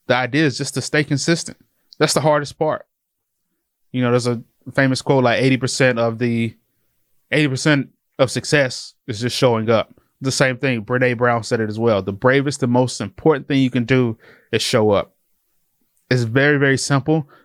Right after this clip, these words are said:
but it's also one of the hardest things to do, especially when you're doing something that is new to you, like podcasting, or is different to you. It's just showing up, just continuing to, to, to,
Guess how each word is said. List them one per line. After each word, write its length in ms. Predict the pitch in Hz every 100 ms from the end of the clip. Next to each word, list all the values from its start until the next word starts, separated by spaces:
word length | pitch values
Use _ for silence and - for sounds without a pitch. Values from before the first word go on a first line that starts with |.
| _
but 100 | 117
it's 100 | 123
also 260 | 127 -
one 140 | 120 117
of 60 |
the 80 | 101
hardest 380 | - 120 113 -
things 200 | 120 113
to 80 | -
do, 320 | 104 98 92 - _ _
especially 600 | - - - - 196 -
when 80 | 156
you're 80 | 143
doing 220 | 135 135
something 500 | 127 139 131 - 123
that 380 | 117 117 110 - - _ _ _ _ _ _ _ _
is 400 | 135 123 117 110
new 260 | 123 131 127
to 160 | - 98
you, 280 | 58 - - _
like 280 | - 123 131
podcasting, 760 | - 160 143 - 85 - - - _ _ _ _ _
or 160 | 123 120
is 80 |
different 400 | 117 143 139 117
to 120 | - 95
you. 220 | 65 139 - _ _ _ _
It's 140 | - 113
just 140 | 127
showing 340 | - 131 131 127
up, 260 | 131 -
just 320 | - 113 - -
continuing 580 | 120 - 147 139 131 123
to, 240 | 127 117 - - _ -
to, 480 | 120 110 107 101 - _ _ _ _ _
to, 680 | - 127 104 95 65 65